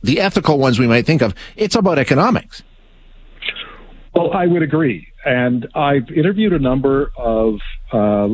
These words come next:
Speaker 2: environmental law professors who are adamant that not only is this regular cap-,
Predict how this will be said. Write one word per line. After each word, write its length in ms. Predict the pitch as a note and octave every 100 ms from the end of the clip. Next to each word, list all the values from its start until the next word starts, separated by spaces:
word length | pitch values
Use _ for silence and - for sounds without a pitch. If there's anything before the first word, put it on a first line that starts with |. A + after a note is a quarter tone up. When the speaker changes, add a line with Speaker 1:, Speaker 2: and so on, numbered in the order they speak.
| -
Speaker 2:
environmental 680 | A#2+ A#2 B2 C3 B2+ B2 A2+
law 240 | A2 A2+
professors 720 | A2+ A#2 - F#2+ E2+ - - - - - - _
who 160 | C3 C#3
are 220 | C3+ C3+ -
adamant 600 | C3 E3 C#3 F#2+ F#2 G#2 - _ _ -
that 420 | C#3 B2+ B2 A#2+ C#3
not 320 | B2+ C#3 F#3+
only 500 | F3+ E3 C#3+ C3 C3+
is 340 | B2+ A#2 A2 A2 -
this 300 | C3+ C#3+ C3
regular 440 | A#2+ A#2+ G#2+ G2
cap-, 340 | - - D3